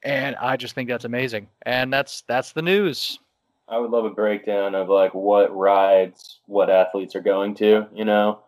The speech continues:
Speaker 2: Like, I'd love to, I don't know what ones are at, like, Disney, Disney World, um, but, like, you know, you hear about some Disneyland, and I'm just like, "Oh, I wonder if, uh, you know, it turns out LeBron James is just a weird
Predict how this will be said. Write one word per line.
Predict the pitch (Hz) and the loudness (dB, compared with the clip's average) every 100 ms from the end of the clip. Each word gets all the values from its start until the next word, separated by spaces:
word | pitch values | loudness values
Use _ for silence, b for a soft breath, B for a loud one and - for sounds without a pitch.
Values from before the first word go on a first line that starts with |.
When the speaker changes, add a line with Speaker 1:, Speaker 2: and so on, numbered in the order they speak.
| _ _ _ - | _ _ _ -4
Speaker 2:
Like, | 98 92 101 | 2 2 4
I'd | 101 | 4
love | 101 101 - | 4 2 2
to, | 98 95 95 92 92 _ _ _ _ _ | 2 6 8 6 2 _ _ _ _ _
I | - | 2
don't | 117 | 4
know | 117 113 | 4 4
what | 110 104 | 4 2
ones | 113 104 104 | 0 -2 0
are | 101 | 0
at, | 95 | 0
like, | 95 - | -4 -6
Disney, | 104 101 101 98 101 95 101 - _ _ _ - - | -8 -6 -6 -4 -6 -8 -12 -12 _ _ _ -20 -10
Disney | 98 98 | -8 -4
World, | 98 101 101 101 104 | 2 6 6 4 -6
um, | 98 92 90 | -4 -4 -2
but, | - 95 | -2 0
like, | 95 107 | -2 -2
you | 107 | -2
know, | 90 - _ | -2 -6 _
you | 120 | 2
hear | 139 127 | 6 8
about | 113 104 | 8 6
some | 110 101 | 0 0
Disneyland, | 98 95 98 92 92 92 92 | -4 -8 -6 -6 -4 -4 -8
and | 90 | -10
I'm | 87 | -10
just | 87 95 | -8 -2
like, | 90 - | -2 2
"Oh, | 101 95 85 | 4 6 4
I | |
wonder | 95 104 101 98 | 0 -2 0 0
if, | 95 - | 0 2
uh, | 95 90 90 - _ _ _ _ - | 4 4 2 -8 _ _ _ _ -6
you | |
know, | 95 92 | -2 -2
it | |
turns | - 104 98 | 0 0 4
out | 95 | 4
LeBron | 95 95 95 95 | 2 0 0 0
James | 92 92 92 92 | -2 -6 -6 -8
is | |
just | 98 95 | -10 -8
a | 95 | -6
weird | 92 95 95 | -4 -6 -6